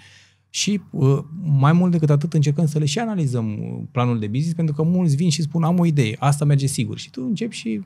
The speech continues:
o faci pe avocatul diavolului și spui, „Stai puțin, că uite, te-ai gândit la asta, asta s-ar putea să nu meargă.” Și îi mai temperezi puțin, că, uh,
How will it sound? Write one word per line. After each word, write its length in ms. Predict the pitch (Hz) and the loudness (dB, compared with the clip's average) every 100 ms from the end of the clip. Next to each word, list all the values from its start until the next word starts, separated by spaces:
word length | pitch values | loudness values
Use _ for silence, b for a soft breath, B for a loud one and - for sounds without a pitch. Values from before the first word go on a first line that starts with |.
| - | -6
o 120 | 185 | -4
faci 160 | 208 190 | -2 0
pe 80 | |
avocatul 400 | 196 180 190 185 | 0 2 0 0
diavolului 420 | 180 156 101 92 104 | 0 0 0 -4 -6
și 140 | 147 | -8
spui, 180 | - 110 | -6 -2
„Stai 160 | 165 | -2
puțin, 260 | 165 160 101 | -2 -2 -2
că 100 | 104 | 0
uite, 140 | 120 - | -2 2
te-ai 120 | 135 | 2
gândit 240 | 135 139 | 4 4
la 100 | 143 | 2
asta, 180 | 170 143 | 0 -2
asta 120 | 127 - | -6 -4
s-ar 100 | 180 | -2
putea 140 | 185 | 0
să 60 | 170 | 2
nu 80 | 175 | 2
meargă.” 360 | 117 95 - b b b b | 2 0 -8 b b b b
Și 200 | - 113 - | -6 -6 -6
îi 200 | - 156 | 0 2
mai 520 | 165 160 165 160 160 147 | 4 4 4 4 2 2
temperezi 520 | 165 147 160 165 143 | 2 4 4 4 2
puțin, 420 | - 107 - 95 | -2 -6 -6 -6
că, 120 | 101 120 | -6 -6
uh, 560 | 120 127 143 - 170 | -4 -2 -4 -4 -10